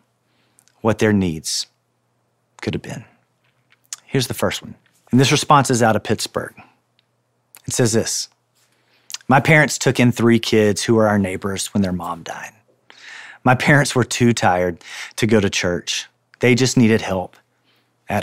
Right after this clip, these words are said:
home. They needed resources and people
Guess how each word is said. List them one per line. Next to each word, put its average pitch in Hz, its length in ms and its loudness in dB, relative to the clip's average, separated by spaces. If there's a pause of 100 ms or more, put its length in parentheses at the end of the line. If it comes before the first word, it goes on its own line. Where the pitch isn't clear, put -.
(140)
home. 87 300 -8 (800)
They 120 100 4
needed 123 260 6
resources 127 920 2
and 101 180 -4
people - 560 -6